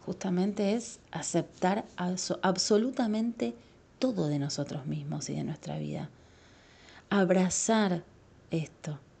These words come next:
¿sí? Eh, seamos conscientes de lo que está pasando en nuestro cuerpo, en nuestra mente, en un momento dado,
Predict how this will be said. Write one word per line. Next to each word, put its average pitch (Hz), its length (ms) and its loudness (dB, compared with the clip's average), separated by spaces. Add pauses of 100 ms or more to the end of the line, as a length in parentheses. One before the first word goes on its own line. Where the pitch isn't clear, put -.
(320)
¿sí? 240 440 -2 (720)
Eh, 165 720 2
seamos 196 360 4
conscientes 190 680 2
de 165 60 2
lo 151 120 2
que 156 80 -4
está 160 220 -4
pasando 160 460 0
en 156 80 0
nuestro 156 340 -4
cuerpo, 185 580 2
en 156 120 0
nuestra 156 340 -4
mente, 170 580 2 (480)
en 165 140 2
un 170 80 4
momento 165 460 2
dado, 160 540 4